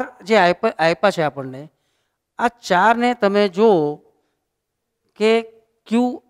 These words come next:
exactly બંધ બેસતું છે. જે મેં થોડી વાર પહેલાં કીધું, ભાઈ, દારૂ પીવાથી ડેમેજ થાય જ,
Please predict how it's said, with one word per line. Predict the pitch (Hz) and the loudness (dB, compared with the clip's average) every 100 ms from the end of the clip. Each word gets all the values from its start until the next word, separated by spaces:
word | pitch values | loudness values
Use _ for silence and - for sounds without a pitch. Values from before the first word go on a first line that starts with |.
| 156 | -12
exactly | 127 147 190 202 208 | -6 -2 -2 -2 -2
બંધ | 160 165 151 | -2 -2 -2
બેસતું | 143 - - 135 | -4 -6 -20 -20
છે. | - _ _ _ _ _ _ _ _ _ _ | -20 _ _ _ _ _ _ _ _ _ _
જે | 175 | -4
મેં | 196 190 | -2 0
થોડી | 196 202 | 2 2
વાર | 190 | 2
પહેલાં | 190 190 | 0 0
કીધું, | 190 196 180 | 0 -2 -2
ભાઈ, | 180 | -2
દારૂ | 151 170 175 | 0 -2 -2
પીવાથી | 160 165 185 180 _ _ | -4 -6 -6 -14 _ _
ડેમેજ | 123 139 165 - | -16 -14 -12 -2
થાય | 208 190 | 2 2
જ, | 127 | 0